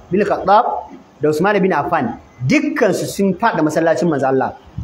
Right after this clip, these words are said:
Sayyidina Umar ya renovating masallacin, ya ba da contract, ya ce a faɗaɗa masallacin Annabi, a gyara shi, amma lokacin duka ba a taɓa wannan ɗakin na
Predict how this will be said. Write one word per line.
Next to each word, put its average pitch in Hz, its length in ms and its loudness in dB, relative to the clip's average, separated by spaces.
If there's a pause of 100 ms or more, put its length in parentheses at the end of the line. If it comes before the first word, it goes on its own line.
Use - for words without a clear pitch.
Sayyidina 240 400 2
Umar 214 400 0 (400)
ya 185 200 4
renovating 196 380 2
masallacin, 151 600 0 (840)
ya 175 120 0
ba 247 120 6
da 220 120 2
contract, 220 580 0 (720)
ya 202 160 4
ce - 180 -2
a 160 200 2 (300)
faɗaɗa 233 280 2
masallacin 208 640 0
Annabi, 180 380 2 (400)
a 127 100 0
gyara 196 500 2
shi, 165 120 -2
amma 180 320 2
lokacin 262 360 2
duka 330 200 0
ba 170 100 2
a 156 40 -2
taɓa - 140 -2
wannan 170 240 2
ɗakin 196 220 2
na 160 80 0